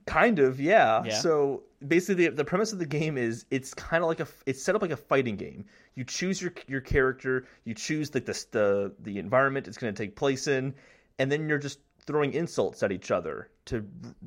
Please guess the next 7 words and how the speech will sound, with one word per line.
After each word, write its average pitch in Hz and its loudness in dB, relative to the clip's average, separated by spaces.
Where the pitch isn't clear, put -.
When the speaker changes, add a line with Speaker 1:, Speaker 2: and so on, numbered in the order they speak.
Speaker 1:
reduce 127 -2
their 113 0
health 131 -4
points. - -10
And 120 -2
then 123 -2
once 127 0